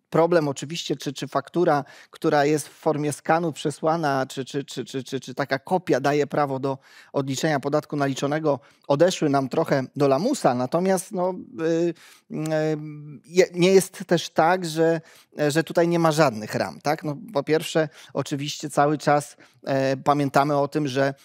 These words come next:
należy zapewnić autentyczność pochodzenia i integralność treści tej faktury, czyli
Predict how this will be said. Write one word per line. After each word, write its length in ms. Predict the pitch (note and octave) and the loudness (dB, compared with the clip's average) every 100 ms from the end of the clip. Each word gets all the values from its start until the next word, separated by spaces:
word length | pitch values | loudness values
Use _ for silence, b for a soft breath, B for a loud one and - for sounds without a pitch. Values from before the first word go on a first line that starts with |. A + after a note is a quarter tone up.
| b | b
należy 380 | C#3+ C#3+ C#3 C#3+ | 2 2 2 0
zapewnić 540 | C#3 C3+ C#3 C3+ C3+ | 0 2 0 0 -2
autentyczność 680 | E3 D3 D3 C3 D3 - C#3+ | 0 2 0 -2 -4 -4 -6
pochodzenia 680 | - C3 C3 B2+ D3 D#3+ D#3+ D3+ B B | -6 -6 -4 0 0 2 0 -2 B B
i 60 | D3 | 0
integralność 760 | C#3 C#3 B2 D3+ D3+ D3 C3+ | 0 0 2 2 2 0 -4
treści 420 | - D3 C#3+ - C3 | 0 2 0 -4 -2
tej 140 | C3+ | -2
faktury, 540 | - C3 - B2+ A2 | -2 -4 -4 -4 -6
czyli 340 | - C3 C3+ | -8 -8 -8